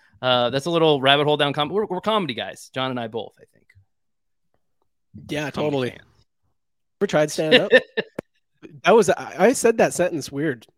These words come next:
Speaker 2: You ever tried stand up? I put my emphasis in the, in the wrong place. Have you ever tried stand up?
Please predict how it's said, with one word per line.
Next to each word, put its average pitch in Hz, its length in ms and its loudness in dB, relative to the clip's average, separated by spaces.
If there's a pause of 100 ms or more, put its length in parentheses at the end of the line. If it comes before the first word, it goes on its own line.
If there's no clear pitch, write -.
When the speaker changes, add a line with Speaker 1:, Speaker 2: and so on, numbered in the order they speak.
(520)
Speaker 2:
You 160 100 2
ever 160 200 4
tried 214 440 2
stand 151 420 2
up? 165 160 4
I 139 60 -2
put 190 180 -6
my 147 260 -2
emphasis 143 460 -10
in 127 80 -12
the, 120 160 -14 (100)
in 127 120 -12
the 117 100 -12
wrong 131 260 -2
place. 127 220 -10
Have 143 100 -6
you 156 60 2
ever 180 100 -2
tried 147 280 -4
stand 147 340 -6
up? 202 160 -6